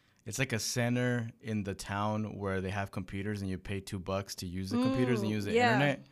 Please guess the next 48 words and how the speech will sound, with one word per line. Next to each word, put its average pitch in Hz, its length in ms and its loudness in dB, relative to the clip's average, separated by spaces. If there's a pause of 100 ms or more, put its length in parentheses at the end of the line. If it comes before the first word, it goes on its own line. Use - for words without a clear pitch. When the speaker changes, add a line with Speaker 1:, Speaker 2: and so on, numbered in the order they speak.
(160)
Speaker 2:
Mm-hmm. 220 280 2
Speaker 1:
I 190 40 -4
forgot 151 300 -2
what, 139 140 -2
I 127 40 -4
forgot 135 280 2
what 131 140 0
the, 98 200 0
what 95 260 -4
the, 90 380 -4 (400)
what 101 260 -4
the, 101 160 -10
El 110 100 0
Ciber. 107 420 0
It's - 140 -10
called 110 200 2
El 98 60 -2
Ciber. 87 340 -6 (240)
So 110 140 -4
the, 98 140 -4 (180)
the - 60 -14
Cibers 143 460 2
are 98 360 2 (340)
places 110 320 0
around 101 300 0
Mexico 98 520 -4
that 82 120 -2
have, 90 320 -4 (500)
they're 104 100 -6
like 113 120 0
little 117 160 2
centers 110 300 -2
that 98 60 -4
have 98 320 -2
computers 110 500 -2
so 101 80 -8
that 95 80 -4
you 95 140 -4
can 98 280 -6
be 95 160 -4
on 101 100 -2
the 98 120 -6
internet, 101 500 -2
go 101 120 -6
on 92 100 -6
Facebook, 95 640 -6
you 311 120 8
know, 359 80 10